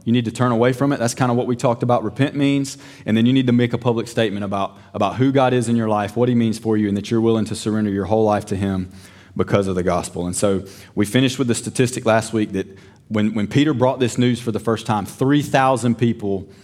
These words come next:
were added to them that day. So three thousand people came into faith, uh,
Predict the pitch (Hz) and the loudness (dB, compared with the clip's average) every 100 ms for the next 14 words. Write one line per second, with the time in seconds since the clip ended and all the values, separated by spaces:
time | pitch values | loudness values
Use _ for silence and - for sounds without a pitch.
0 | - - - 104 104 104 101 101 92 92 | -20 -20 -6 -2 0 0 0 -4 -4 -2
1 | 92 87 90 80 80 92 - 131 143 156 | -2 -4 -6 -6 -6 -10 -6 0 2 4
2 | 143 131 117 120 117 107 117 113 104 101 | 2 2 0 0 -2 0 -2 0 -2 -2
3 | 107 104 - - - 101 | -2 -4 -6 -20 -10 -6